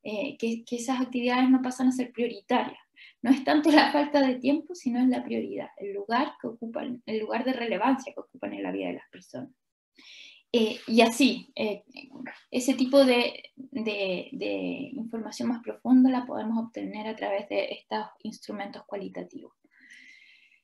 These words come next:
Libro de comentarios, comentarios en redes sociales y cualquier otro comentario que pueda aparecer a través de algún dispositivo que tengamos disponible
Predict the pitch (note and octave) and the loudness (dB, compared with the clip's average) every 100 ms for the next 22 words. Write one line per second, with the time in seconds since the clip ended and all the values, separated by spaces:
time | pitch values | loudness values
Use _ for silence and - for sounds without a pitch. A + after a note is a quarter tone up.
0 | _ _ _ _ C#4+ D#4+ F4 E4+ D#4 B3 | _ _ _ _ 6 8 8 6 4 4
1 | A#3+ A3+ - D4 D4+ C#4+ D4 D4 - - | 4 2 6 8 10 8 8 6 2 -14
2 | _ - A3 G#3 G#3+ B3+ C4 C#4+ C#4+ B3+ | _ 0 2 2 0 4 6 10 10 10
3 | B3 A#3 A3+ A3+ G3+ - C4 B3+ C4+ D4 | 6 2 2 0 -4 2 4 6 6 4
4 | D#4 - - C#4+ D4+ C4+ D#4 F4 F4 F4 | 2 -2 -2 2 4 4 4 4 4 2
5 | E4+ D#4 C4 B3+ B3 D4+ D#4+ E4 D#4 B3 | 2 8 8 6 6 6 6 4 0 2
6 | C#4 C#4+ C#4 C#4+ C4 - C4+ C#4 - B3+ | 4 6 4 2 2 2 4 4 2 -2
7 | A#3+ B3 B3+ B3+ B3+ B3+ A#3 B3+ C4 - | 0 2 2 2 2 4 8 8 6 0
8 | B3 A#3 A3+ A#3+ C4 C4 - A#3+ A#3+ A#3+ | -6 -8 -4 0 0 0 -2 0 2 2
9 | B3+ B3+ - A#3+ A3+ A#3+ B3 A#3+ A#3+ B3+ | 2 -2 -2 2 4 6 4 4 0 -4